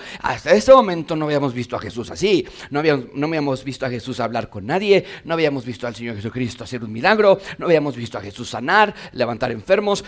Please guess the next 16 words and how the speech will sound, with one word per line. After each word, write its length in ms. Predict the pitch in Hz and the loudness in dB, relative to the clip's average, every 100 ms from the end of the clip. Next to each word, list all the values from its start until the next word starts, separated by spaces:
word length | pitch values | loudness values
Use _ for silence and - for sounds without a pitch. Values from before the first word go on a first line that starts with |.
| - | -6
caminar 360 | 123 123 131 | -2 -2 -2
sobre 320 | - 135 127 120 | -2 -2 0 -2
el 120 | 131 - | -4 0
agua. 520 | 180 202 175 190 190 | 4 4 6 6 6
Nada 600 | 147 151 175 185 180 151 | -2 -2 2 4 4 0
todavía. 520 | 135 127 123 117 90 87 - - | 0 0 -2 -2 -6 -8 -12 -14
Sino 340 | - 190 185 175 | -6 -4 -2 -4
que 160 | 165 | -4
vemos 380 | 160 214 226 214 | -2 0 -2 -6
que 280 | - - 147 | -10 -6 -4
Mateo 420 | 143 139 - 214 | -4 -4 -2 -2
nos 160 | 165 151 | -2 -6
estaba 360 | - - 202 | -6 -2 0
diciendo, 360 | 214 190 185 175 | 2 2 2 4
"Aguanten, 400 | 175 180 - 110 - | 6 6 4 -4 -6
esperen, 380 | 151 - 190 131 | -8 6 6 6